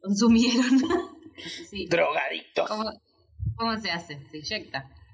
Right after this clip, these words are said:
Speaker 2: No sé, eh, está ese chiste que a mí me causó mucha gracia que... Mm, viste que en un momento el nuevo Capitán América agarra como un vial, un, una inyección de
Speaker 1: Mm.
Speaker 2: suero de super soldado y se lo queda
Speaker 1: Sí.
Speaker 2: viendo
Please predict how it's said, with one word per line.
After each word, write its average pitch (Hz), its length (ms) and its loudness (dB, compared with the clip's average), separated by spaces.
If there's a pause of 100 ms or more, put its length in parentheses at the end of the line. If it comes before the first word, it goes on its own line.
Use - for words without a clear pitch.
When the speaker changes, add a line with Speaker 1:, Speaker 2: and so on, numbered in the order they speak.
(120)
Speaker 2:
No 262 240 4
sé, 240 300 2 (100)
eh, 180 500 0 (140)
está - 220 -2
ese 226 140 0
chiste 233 320 2
que 190 80 6
a 175 60 4
mí 185 80 -2
me 196 100 0
causó 175 240 4
mucha 175 180 0
gracia 185 220 0
que... 143 240 0
Mm, 123 280 -6 (560)
viste 180 160 4
que 170 80 4
en 170 60 0
un 170 40 2
momento 165 300 2
el 139 300 -2
nuevo 151 380 4
Capitán 143 460 2
América 151 600 2
agarra 127 880 0 (360)
como 131 240 2
un 123 720 0
vial, 135 400 2
un, 123 420 -4
una 120 420 -2
inyección 135 520 0
de 135 60 0
Speaker 1:
Mm. - 20 -6
Speaker 2:
suero 143 160 0
de 131 60 0
super 139 160 0
soldado 151 300 2 (300)
y 156 60 2
se 147 140 4
lo 143 100 4
queda 170 160 2
Speaker 1:
Sí. 180 80 0
Speaker 2:
viendo 175 340 -2